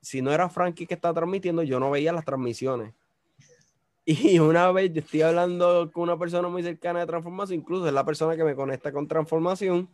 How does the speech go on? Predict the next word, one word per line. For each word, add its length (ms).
y 1400